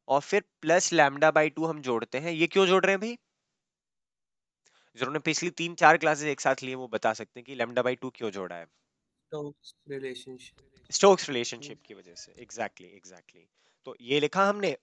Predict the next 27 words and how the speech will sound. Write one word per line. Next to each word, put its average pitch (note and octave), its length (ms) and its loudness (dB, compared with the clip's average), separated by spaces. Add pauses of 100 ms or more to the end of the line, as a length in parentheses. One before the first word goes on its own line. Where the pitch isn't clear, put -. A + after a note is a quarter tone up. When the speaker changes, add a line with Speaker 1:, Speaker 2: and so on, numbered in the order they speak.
(160)
Speaker 1:
<clears throat> D#3 280 8
तो - 360 -2
आपके C#3+ 280 2
पास C#3 260 4
आ A#2 120 2
गया A2+ 260 -4
that, A2 520 -6
uh, G#2+ 200 -4 (1200)
two A3 340 -2 (200)
mu D3+ 240 -2 (140)
t B2+ 300 -10 (480)
cos B2 340 0
of C3 280 2 (460)
r C3 260 4
plus E3 340 0 (420)
theta B2+ 720 -8
is A2+ 120 -16
equals A#2 300 -18
to E3 260 -20 (400)
two F3+ 260 2
n F3+ 80 -10
minus C3 520 -4
one F#3 260 0 (1200)
lambda G2 380 -20
by G#2 180 -20 (140)
two, E3 100 -4 (1400)
where C#3 160 2